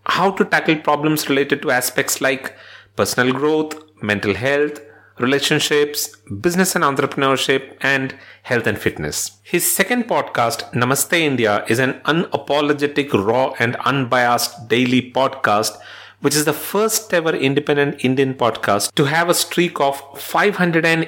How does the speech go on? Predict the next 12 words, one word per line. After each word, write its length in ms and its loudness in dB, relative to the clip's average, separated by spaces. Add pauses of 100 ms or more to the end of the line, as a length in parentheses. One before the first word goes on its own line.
eighty 460 0
plus 680 0
days 500 2
of 340 0
daily 280 2
uploads 600 0
and 340 2 (120)
still 440 0 (160)
counting. 440 -2 (680)
Let 160 0
us 200 -2
welcome 420 -2